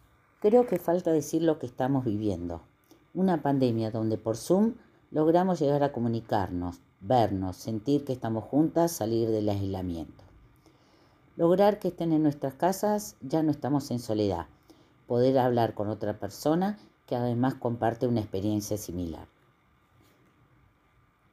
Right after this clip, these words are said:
El relato que leí sobre la reunión de madres refleja, además de un gran profesionalismo, un profundo conocimiento de las familias de personas con discapacidad y un gran respeto por la opinión de las madres,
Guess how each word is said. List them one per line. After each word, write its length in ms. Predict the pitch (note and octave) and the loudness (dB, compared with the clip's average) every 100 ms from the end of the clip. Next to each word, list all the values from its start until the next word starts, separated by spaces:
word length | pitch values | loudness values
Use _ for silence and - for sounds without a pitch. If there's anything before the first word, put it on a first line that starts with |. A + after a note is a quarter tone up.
| _ _ - | _ _ -4
El 140 | D#3+ | 0
relato 460 | E3+ F3+ G#3+ A3 G#3+ | 4 4 4 2 0
que 120 | C#3 | 0
leí 320 | B2 B2+ C3 | 0 2 2
sobre 320 | - G2 G2+ G2 | 0 -4 -2 -2
la 120 | F#2 | -2
reunión 400 | F#2+ G#2+ C3 B2 | -2 0 0 0
de 100 | G2+ | 0
madres 540 | A2 B2+ C3 C#3+ C#3 _ _ _ | 2 2 2 0 -2 _ _ _
refleja, 560 | D3 D3+ D#3 C3+ - A2 | 0 0 2 0 2 0
además 340 | A2+ B2+ B2 | 0 0 -2
de 80 | G#2+ | -2
un 100 | A#2 | -2
gran 280 | B2+ D#3 D#3+ | 0 0 -2
profesionalismo, 1040 | D#3 - A2+ A2 G#2+ G#2+ C#3+ D#3 F#3 G3 - - - | -4 -4 -6 -4 -2 0 0 0 -2 -2 -10 -20 -8
un 140 | F#3+ G3+ | -6 2
profundo 480 | F#3+ F3+ F3 F3 | 2 2 2 2
conocimiento 560 | D#3+ C3 B2+ C3 C#3 C3 | 2 0 0 0 0 0
de 60 | A#2+ | -4
las 160 | A#2 | -4
familias 440 | A2 A2+ C#3 C#3+ B2+ | -4 -4 0 -2 0
de 100 | G2+ | -4
personas 420 | G#2 - A#2+ A#2+ | -6 -6 -4 -4
con 200 | G#2+ G#2 | -4 -6
discapacidad 840 | G2+ G2 F#2+ G2 - A2 C#3+ G3+ - - - - | -6 -6 -6 -8 -4 2 4 2 -4 -20 -20 -10
y 80 | E3+ | -4
un 80 | F3+ | 0
gran 240 | F3+ F#3+ | 2 2
respeto 480 | F3 D3 D#3+ D#3 D3 | 2 0 -2 -2 -4
por 120 | A#2+ | -2
la 80 | A#2 | -4
opinión 340 | A#2 A#2 A#2+ | -4 -4 0
de 100 | A#2+ | 0
las 200 | G#2+ G2 | 0 -2
madres, 460 | G2+ F#2 F2 F2 | -4 -4 -4 -6